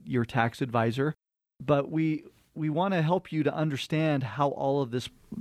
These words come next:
plays a role in your retirement. A Roth I R A doesn't allow tax-free contributions. In other words, you pay for it up front, but you pay taxes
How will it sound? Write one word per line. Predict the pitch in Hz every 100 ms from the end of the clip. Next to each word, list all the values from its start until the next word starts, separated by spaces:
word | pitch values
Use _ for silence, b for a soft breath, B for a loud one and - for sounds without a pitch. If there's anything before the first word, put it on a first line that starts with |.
| -
plays | - 135 131
a | 127
role | 120 117 120
in | - 131
your | 113
retirement. | 104 - 165 202 151 113 -
A | -
Roth | 147 202 220
I | 196
R | 185
A | 151
doesn't | 143 143 135
allow | 127 127 123
tax-free | - 127 117 - 139 127
contributions. | - 123 - 117 165 220 139 123 165 B B B
In | 151
other | 180
words, | 151
you | 131
pay | - 147
for | 143 139
it | 127
up | 110 -
front, | 151 139
but | 120
you | 131
pay | 117 147 135
taxes | - - - 156 - - 131 117